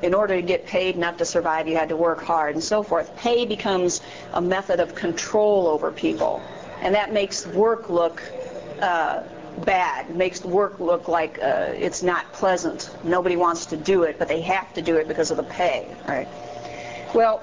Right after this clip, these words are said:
the same thing applies to grades with this critique of the traditional grading system. Give me one minute and I'll leave. Um, the idea here is that grades are a form of pay, and they're just as negative and punitive, okay?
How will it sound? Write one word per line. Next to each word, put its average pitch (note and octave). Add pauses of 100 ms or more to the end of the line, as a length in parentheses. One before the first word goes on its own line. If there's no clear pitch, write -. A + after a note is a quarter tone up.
(160)
the A#3+
same C4
thing B3
applies G#3+
to F#3
grades F#3+
with E3+
this E3+
critique G#3
of E3
the E3
traditional F3+
grading E3
system. - (720)
Give E3+
me D#3+
one G3+
minute E3+
and D#3+
I'll D#3
leave. - (800)
Um, F3 (320)
the G3+
idea A#3+
here A#3
is G#3
that F#3
grades A3
are F3
a F3
form F3+
of F#3
pay, B3+ (100)
and F3+
they're F#3
just A3
as G3+
negative F#3
and F#3
punitive, - (200)
okay? D#3+